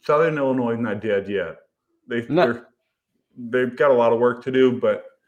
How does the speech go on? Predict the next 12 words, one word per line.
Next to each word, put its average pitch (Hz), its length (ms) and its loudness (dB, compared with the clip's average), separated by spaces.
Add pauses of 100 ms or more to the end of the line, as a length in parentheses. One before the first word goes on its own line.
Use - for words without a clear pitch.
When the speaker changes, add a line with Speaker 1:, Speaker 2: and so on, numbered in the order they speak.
(680)
Speaker 1:
um, 107 640 -8
going 131 260 2
back 113 380 -2
to 120 220 -4
what 104 180 -8
you 104 120 -8
said 110 200 -6
about 98 180 -4
Arkansas, 92 640 -8 (140)
yeah, 98 240 -6 (120)
I 113 40 -12
mean, 95 320 -8